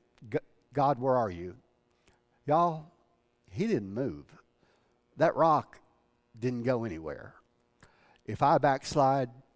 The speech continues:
it's because I slid off of my rock. God never left me. It was I who backed up and backslid and left him. And praise God for the times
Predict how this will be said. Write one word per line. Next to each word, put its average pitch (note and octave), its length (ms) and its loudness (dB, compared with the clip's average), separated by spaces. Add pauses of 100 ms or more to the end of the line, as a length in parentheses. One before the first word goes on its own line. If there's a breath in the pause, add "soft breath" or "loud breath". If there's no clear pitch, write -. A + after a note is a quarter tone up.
(360)
it's - 140 -12
because B2 380 -4
I B2+ 160 2
slid B2 320 -4
off A2 220 -2
of F#2+ 120 -14
my A2 160 -6
rock. - 460 -12 (1040 soft breath)
God C#3+ 300 4
never C#3 280 2
left B2 280 2
me. F#2+ 380 -10 (340)
It A#2+ 120 -8
was G#2 180 -10
I A#2 560 -2 (160)
who A2 120 -10
backed G#2+ 300 -4
up G2 380 -8 (260)
and G2+ 400 -10 (260)
backslid G#2 800 -6 (160)
and A2+ 160 -10
left A2 240 -6
him. B2+ 420 -6 (720 loud breath)
And G#2+ 160 -10
praise C3+ 320 0
God C#3 480 2
for B2+ 100 -8
the A2 140 -6
times B2+ 640 -4